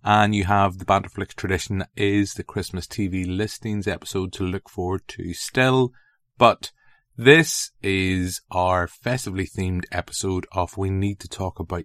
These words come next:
Disney. We are taking a break from the House of Mouse's dark era, and we're venturing to nineteen ninety-seven as we take a look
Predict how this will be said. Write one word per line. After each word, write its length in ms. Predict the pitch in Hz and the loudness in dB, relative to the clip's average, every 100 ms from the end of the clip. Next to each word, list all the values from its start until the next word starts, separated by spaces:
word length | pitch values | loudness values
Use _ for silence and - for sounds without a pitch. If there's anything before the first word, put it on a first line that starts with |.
| - | -6
Disney. 460 | 104 92 98 120 147 _ _ _ _ | -2 -2 0 -2 -2 _ _ _ _
We 260 | 113 110 92 | 4 4 4
are 200 | 104 101 | 0 2
taking 300 | 139 135 110 | 2 4 2
a 40 | |
break 420 | 87 107 131 - - | 4 6 6 0 -16
from 300 | - 98 95 | 0 0 0
the 80 | 90 | -2
House 280 | 107 104 - | -2 -2 -4
of 160 | 92 | -4
Mouse's 460 | 98 95 98 90 82 | 0 0 -2 -6 -6
dark 420 | - 90 92 - | -4 -2 -2 -2
era, 240 | 104 123 - _ _ _ _ | -2 -2 -6 _ _ _ _
and 400 | - 95 98 95 | 0 2 2 2
we're 140 | 92 90 | 2 2
venturing 560 | 95 98 95 95 95 | 0 0 -2 -4 -4
to 100 | 87 | -2
nineteen 560 | 92 101 110 - 98 90 | -2 0 -2 -4 -4 -4
ninety-seven 920 | 87 87 - 80 - 98 87 104 131 - - _ _ | -4 -6 -8 -8 -4 -2 0 -2 -4 -8 -20 _ _
as 300 | - 95 95 | -4 0 0
we 260 | 90 90 90 | 2 2 2
take 180 | - 110 | 0 -2
a 60 | |
look 300 | 92 92 - | -2 -4 -6